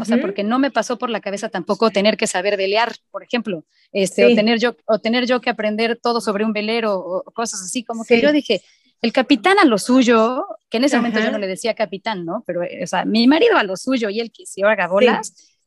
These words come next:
Speaker 1: y yo a lo mío, y, y, pero sí, sí voy. O sea, como de, si tú, tú casi, casi tú me avisas y vamos.
Speaker 2: <laughs> Sí.
Speaker 1: Este, el último año fue cuando ya más lo apoyé, mucho más. Siempre lo he apoyado, pero, pero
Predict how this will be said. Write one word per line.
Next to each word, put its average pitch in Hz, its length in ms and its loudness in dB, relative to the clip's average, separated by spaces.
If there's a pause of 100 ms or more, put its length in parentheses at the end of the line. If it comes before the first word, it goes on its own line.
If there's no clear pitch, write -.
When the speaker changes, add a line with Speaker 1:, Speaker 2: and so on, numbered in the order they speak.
Speaker 1:
y 208 140 -6
yo 254 100 0
a 302 60 2
lo 269 140 4
mío, 269 420 2 (220)
y, 196 680 -2
y, - 60 0
pero 208 160 4
sí, 262 200 4
sí - 120 4
voy. 220 300 2 (140)
O 208 60 -8
sea, 226 140 0
como 220 200 0
de, 208 100 0
si 208 100 -12
tú, 294 180 -6
tú - 220 -4
casi, 330 240 0
casi 269 260 -2
tú 269 160 -4
me 294 120 2
avisas 262 460 0
y 254 100 0
vamos. 226 360 -2
Speaker 2:
<laughs> - 480 -18 (200)
Sí. - 180 2
Speaker 1:
Este, 214 580 -6 (340)
el 262 160 0
último 320 280 2
año 302 140 4
fue 262 140 -2
cuando 240 200 -2
ya 208 120 -2
más 208 240 0
lo 214 80 0
apoyé, 190 440 -6
mucho 220 380 -2
más. 185 440 -4 (160)
Siempre 302 340 0
lo 240 80 2
he 233 40 4
apoyado, 196 480 0
pero, 180 260 -4 (480)
pero 196 240 2